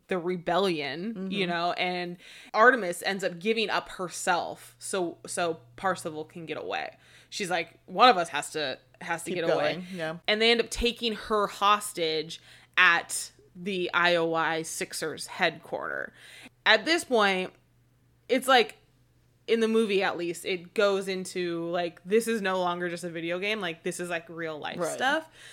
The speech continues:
Speaker 1: Um, so yeah, so that's how they got to the Jade Key. Um, in the mov-, in the book, it's very different.
Speaker 2: Yes, just like the first time, or the first clue, it's, it's very different.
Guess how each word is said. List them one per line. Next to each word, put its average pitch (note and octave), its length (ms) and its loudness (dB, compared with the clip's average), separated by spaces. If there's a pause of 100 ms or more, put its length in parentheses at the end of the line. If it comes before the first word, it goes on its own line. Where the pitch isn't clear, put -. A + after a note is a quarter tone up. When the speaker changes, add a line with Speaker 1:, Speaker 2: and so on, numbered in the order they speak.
(240)
Speaker 1:
Um, G#3 320 6
so C#4+ 120 -6
yeah, D#4+ 120 2
so D4+ 100 0
that's E4 220 4
how G#4 160 4
they G4+ 80 2
got A3 440 4
to C#4 120 -4
the G#3+ 100 -2
Jade F#3 500 -4
Key. D4 400 -2 (420)
Um, G#3+ 260 4
in A3+ 160 0
the G#3+ 80 2
mov-, C4 320 2
in A3 160 4
the G#3+ 80 2
book, G3 400 6
it's E3 160 -8
very F#3 360 2
different. D#3+ 420 -4
Speaker 2:
Yes, E3 400 0
just A3+ 240 2
like A#3+ 180 4
the A3 100 0
first A3 300 4
time, F3 380 2
or F#3 80 4
the F#3+ 80 -2
first F#3 240 0
clue, E3+ 280 4
it's, D3 400 -4
it's D#3 200 -10
very F3+ 280 2
different. D3 400 -6